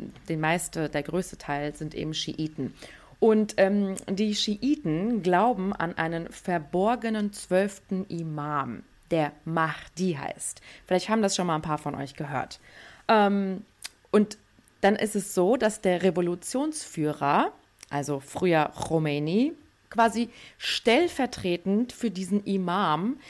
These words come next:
ähm, die ganzen Aufgaben oder die Macht quasi ausführt, bis dieser zwölfte Imam zurückkehrt. Daran glauben quasi die strenggläubigen Schiiten, dass der irgendwann zurückkommen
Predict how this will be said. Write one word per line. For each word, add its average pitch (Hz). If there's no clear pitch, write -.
ähm, 190
die 196
ganzen 220
Aufgaben 196
oder 170
die 170
Macht 208
quasi 160
ausführt, 190
bis 302
dieser 190
zwölfte 277
Imam 196
zurückkehrt. 170
Daran 220
glauben 180
quasi 175
die 160
strenggläubigen 165
Schiiten, 135
dass 151
der 214
irgendwann 160
zurückkommen 240